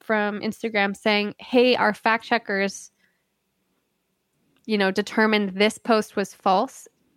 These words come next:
And it was literally just, "Here's my friend's video that got censored. Wow."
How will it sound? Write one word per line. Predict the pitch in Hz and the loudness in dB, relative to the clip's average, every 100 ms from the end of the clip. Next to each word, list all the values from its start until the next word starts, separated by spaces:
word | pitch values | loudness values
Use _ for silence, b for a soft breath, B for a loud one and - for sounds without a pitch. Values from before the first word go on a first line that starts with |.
| - | -4
And | 208 | -2
it | |
was | 208 214 - | 2 0 2
literally | 240 233 208 202 | 2 2 0 0
just, | 196 185 185 - - _ _ _ _ _ _ _ | 0 -2 -2 -12 -20 _ _ _ _ _ _ _
"Here's | 240 233 | 0 0
my | 233 | -2
friend's | 220 208 202 - | -2 -4 -4 -6
video | 202 202 190 190 | -6 -2 -2 0
that | 185 175 | -2 -2
got | 185 - | -4 -4
censored. | 185 180 190 180 | -10 -8 -8 -4
Wow." | 185 190 180 | -2 0 -2